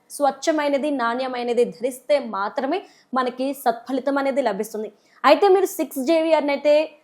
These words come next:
ఆ, నమ్మి మీరు ఇక్కడ కొనొచ్చు. ఎందుకు నేను ఈ మాట చెప్తున్నానంటే ల్యాబ్ టెస్ట్ అనేది చాలా ఇంపార్టెంట్. మనకి, ఆ, చాలా ల్యాబ్ టెస్ట్లు అనేవి ఉన్నాయి, కానీ ఇంటర్నేషనల్ ల్యాబ్ టెస్ట్ అనేది ఎక్కడా లేదు. So,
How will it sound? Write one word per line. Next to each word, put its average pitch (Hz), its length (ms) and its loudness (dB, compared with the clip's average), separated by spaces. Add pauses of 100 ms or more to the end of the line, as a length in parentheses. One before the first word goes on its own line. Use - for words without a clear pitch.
(180)
ఆ, 226 120 6
నమ్మి 311 840 4
మీరు 277 140 2
ఇక్కడ 285 160 0
కొనొచ్చు. 240 420 -4
ఎందుకు 262 360 0
నేను 339 140 2
ఈ 294 60 -2
మాట 240 220 0 (100)
చెప్తున్నానంటే 233 720 0
ల్యాబ్ 240 320 2 (120)
టెస్ట్ 254 260 -2
అనేది 233 220 0
చాలా 247 420 2
ఇంపార్టెంట్. 233 440 -2
మనకి, 269 360 -6 (320)
ఆ, 254 60 8
చాలా 311 480 4
ల్యాబ్ 285 340 6
టెస్ట్లు 294 260 0
అనేవి 277 220 0
ఉన్నాయి, 247 320 -2
కానీ 285 460 0
ఇంటర్నేషనల్ 330 640 2
ల్యాబ్ 254 200 4
టెస్ట్ 254 320 -8
అనేది 254 420 -4
ఎక్కడా 277 340 -2
లేదు. 262 400 2 (360)
So, 254 140 6